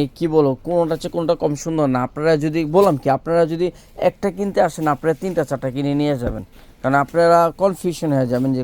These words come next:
কোনটা থেকে কোনটা নিব। এটার জন্য বললাম, আপনারা একটা কেনার চিন্তা ভাবনা করে আসবেন না, বলবেন চারটা পাঁচটা কিনবো। ওকে, তো ফ্রেন্ডস, সবাই ভালো থাকবেন, সুস্থ থাকবেন, আর সূর্যকন্যা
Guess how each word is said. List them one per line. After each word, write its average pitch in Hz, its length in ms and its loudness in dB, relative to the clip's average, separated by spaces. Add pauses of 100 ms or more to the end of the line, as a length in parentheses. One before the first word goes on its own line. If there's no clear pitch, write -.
(100)
কোনটা 165 280 0
থেকে 156 180 -6
কোনটা 151 260 -4
নিব। 98 120 -10 (600)
এটার 160 200 -2
জন্য 180 140 -4 (100)
বললাম, 180 200 0 (100)
আপনারা 165 240 -4 (460)
একটা - 180 -8 (100)
কেনার 185 360 -4
চিন্তা 196 280 0
ভাবনা 147 300 0
করে 139 220 0
আসবেন 107 300 -8
না, 107 40 -12 (140)
বলবেন 156 260 0
চারটা 165 260 -4
পাঁচটা 135 280 -10
কিনবো। 110 220 -6 (3000)
ওকে, - 160 -18 (1500)
তো - 120 -2
ফ্রেন্ডস, 170 240 4
সবাই 175 260 4
ভালো 156 220 0
থাকবেন, 170 240 -4 (100)
সুস্থ 165 180 -10 (120)
থাকবেন, 156 260 -4
আর 131 120 -6
সূর্যকন্যা 160 480 -4